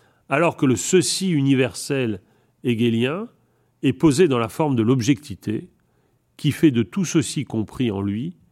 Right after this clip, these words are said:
un point d'univers. La méconnaissance de la dimension déictique se dénonce plus nettement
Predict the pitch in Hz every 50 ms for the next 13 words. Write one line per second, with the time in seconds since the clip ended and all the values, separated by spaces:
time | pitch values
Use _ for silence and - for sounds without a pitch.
0 | _ _ _ _ _ _ _ _ _ - 113 107 - - 151 135 117 107 104 98
1 | 85 - - - _ _ _ _ _ _ _ _ _ _ _ _ _ _ _ _
2 | _ _ _ _ _ _ _ _ _ _ _ _ _ - 110 101 104 120 151 160
3 | - 175 170 170 160 - - 175 175 160 120 120 113 110 113 127 123 123 113 -
4 | - 127 117 110 110 104 98 - - - 135 165 214 - _ - - _ _ _
5 | _ _ _ _ _ - - - 151 147 135 151 143 143 143 131 - - - -
6 | 123 120 113 107 90 - 110 113 143 185 240 254 240